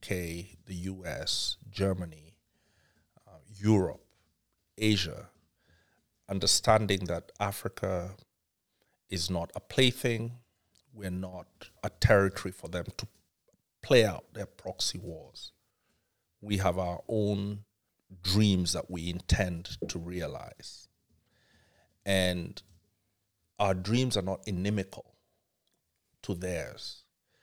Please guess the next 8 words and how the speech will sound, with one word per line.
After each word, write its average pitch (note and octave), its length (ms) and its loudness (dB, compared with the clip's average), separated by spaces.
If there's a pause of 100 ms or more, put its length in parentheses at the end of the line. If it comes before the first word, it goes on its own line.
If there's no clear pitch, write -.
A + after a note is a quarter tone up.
(640)
but G#3+ 300 2
they C#3 100 6
could C3 280 -4
be - 200 -2
inimical G#2 680 0 (600)
to A#2 120 0
more G#2+ 240 4
mercantile, F#2+ 1040 -4